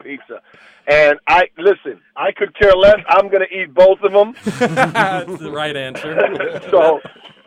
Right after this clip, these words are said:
Speaker 1: so I'll stay, I'll stay out of that debate. Uh, the, the other piece of it is there are so many great moments, um,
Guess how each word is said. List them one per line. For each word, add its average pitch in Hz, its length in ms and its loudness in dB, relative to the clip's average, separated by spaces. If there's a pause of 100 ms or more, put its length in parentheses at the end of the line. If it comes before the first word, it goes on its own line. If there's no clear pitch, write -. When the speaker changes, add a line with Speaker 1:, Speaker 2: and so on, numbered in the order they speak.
(440)
Speaker 1:
so 175 140 2
I'll 190 220 2
stay, 214 200 0 (140)
I'll 202 280 0
stay 208 180 2
out 208 180 2
of 185 80 -4
that 202 200 2
debate. 190 480 -2 (140)
Uh, 160 300 0
the, 156 360 -8
the 160 160 -12
other 208 180 -2
piece 190 340 -14
of 160 140 -10
it 156 100 -8
is 151 320 -8 (840)
there 143 180 0
are 165 280 2 (180)
so 151 100 0
many 143 280 -8
great 131 380 -8 (120)
moments, 123 600 -12 (580)
um, 98 560 -10